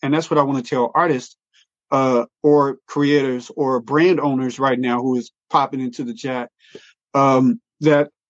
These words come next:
everything you produce is something of value.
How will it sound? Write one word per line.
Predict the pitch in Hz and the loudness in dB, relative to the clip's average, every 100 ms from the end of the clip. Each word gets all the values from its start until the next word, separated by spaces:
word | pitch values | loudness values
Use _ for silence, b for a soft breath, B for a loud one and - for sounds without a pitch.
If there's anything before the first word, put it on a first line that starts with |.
| _ | _
everything | 180 196 208 - 202 190 | -2 2 2 2 0 0
you | 165 175 | -2 -4
produce | - 147 156 202 214 - - _ _ _ _ | -4 0 0 0 -2 -10 -20 _ _ _ _
is | 139 127 | -6 -4
something | - 147 - 135 123 | -2 -2 0 -2 -2
of | 123 | -8
value. | 120 127 113 110 | -4 -4 -4 -8